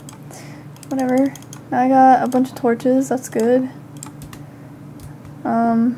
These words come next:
I'm gonna go to bed. Bed, I don't like the monsters. I don't, I don't wanna level up yet.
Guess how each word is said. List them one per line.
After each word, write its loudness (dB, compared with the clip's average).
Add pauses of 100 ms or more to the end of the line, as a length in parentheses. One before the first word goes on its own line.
(160)
I'm 2
gonna 0
go 0
to 0
bed. -2
Bed, 10
I 10
don't 6
like 6
the 4
monsters. 6
I 6
don't, 2 (320)
I 4
don't 6
wanna 8
level 6
up 6
yet. 6